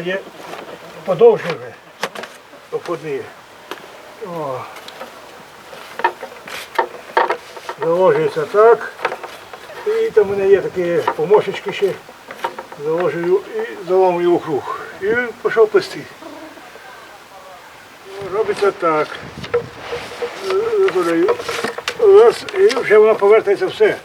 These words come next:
Ось я тепер заламую так. Отак по кругу. Ось заложується і вже воно стоїть. А потім беру другу дранку, третю, а зверху запитується. Все,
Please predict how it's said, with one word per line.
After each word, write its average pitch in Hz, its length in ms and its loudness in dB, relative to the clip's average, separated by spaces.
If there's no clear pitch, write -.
Ось 349 200 -6
я 349 180 0
тепер 214 360 6
заламую 180 580 2
так. - 180 0
Отак - 200 0
по 466 120 -2
кругу. 190 320 2
Ось 160 240 -8
заложується 202 680 2
і 160 60 -2
вже 175 120 6
воно 214 140 4
стоїть. 147 300 0
А 156 100 0
потім 208 280 4
беру 202 200 4
другу 214 260 2
дранку, 185 420 4
третю, 190 600 0
а 165 140 4
зверху 196 360 2
запитується. 165 500 -2
Все, 233 380 4